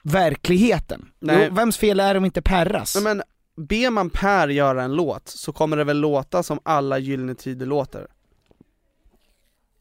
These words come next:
Speaker 2: Alltså, och det är ju precis det den
Speaker 1: Ja.
Speaker 2: gör. Det är inget nytt. Det är en gammal låt.
Speaker 1: Men det känns ju som att den här texten
Speaker 2: Felet är ju att de bad Per göra det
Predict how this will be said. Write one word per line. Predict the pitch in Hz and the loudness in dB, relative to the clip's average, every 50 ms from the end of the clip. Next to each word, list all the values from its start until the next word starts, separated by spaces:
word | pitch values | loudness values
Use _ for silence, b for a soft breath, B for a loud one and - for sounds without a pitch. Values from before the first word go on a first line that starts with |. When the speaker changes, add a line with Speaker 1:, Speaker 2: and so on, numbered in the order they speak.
| _ _ - | _ _ -4
Speaker 2:
Alltså, | - 160 - - 160 151 143 - - | -4 -2 0 0 0 0 0 -2 -4
och | 151 156 | -4 -2
det | 160 | 0
är | 175 | 0
ju | 175 | 0
precis | 160 - - 165 156 - | -2 -4 -4 -4 -4 -2
det | - 151 | 0 0
den | 143 143 | 2 2
Speaker 1:
Ja. | 151 160 | 4 4
Speaker 2:
gör. | 165 147 87 73 - - _ _ _ | 2 2 0 -4 -10 -18 _ _ _
Det | - 147 | -4 -2
är | 156 | 0
inget | 160 156 156 160 | 0 0 0 0
nytt. | 170 175 160 - _ - - - - b b b b b | 0 -2 -2 -2 _ -20 -20 -20 -20 b b b b b
Det | - 147 156 | -6 -2 0
är | 156 151 151 151 - - - 156 151 151 | 0 2 0 -2 -4 -4 -4 -2 -2 0
en | 147 143 139 135 123 - _ _ _ - | -2 -2 -4 -6 -8 -12 _ _ _ -10
gammal | - 147 151 147 143 143 139 135 131 - 117 | -4 -2 -2 -2 0 -2 -4 -4 -6 -6 -4
låt. | 151 147 123 104 - - - - - _ _ | -4 -4 -4 -4 -8 -14 -20 -20 -20 _ _
Speaker 1:
Men | - 185 220 | 0 2 2
det | 226 240 | 2 2
känns | 226 - 269 269 269 - - | 2 2 2 0 0 2 0
ju | 233 | 0
som | 180 208 180 | 2 2 2
att | 175 - | 2 2
den | 175 170 | 2 2
här | 165 208 202 | 2 2 0
texten | - - - 117 - - - - 113 113 117 123 135 - _ | 0 0 -2 -2 -2 -4 -6 -4 -4 -4 -4 -4 -8 -10 _
Speaker 2:
Felet | - - 190 196 214 208 202 - - | -8 -4 0 0 2 2 0 0 0
är | |
ju | 185 180 170 160 151 | 0 2 2 4 4
att | 147 143 - | 2 2 0
de | - 151 147 143 | -2 -4 -2 0
bad | 147 165 175 180 165 147 135 135 | 2 2 4 4 2 2 0 -4
Per | - - 156 151 143 135 | -6 -2 -2 0 0 0
göra | 127 131 143 135 123 117 139 156 | 0 0 0 0 0 0 -2 -2
det | 151 135 117 | -2 -2 -4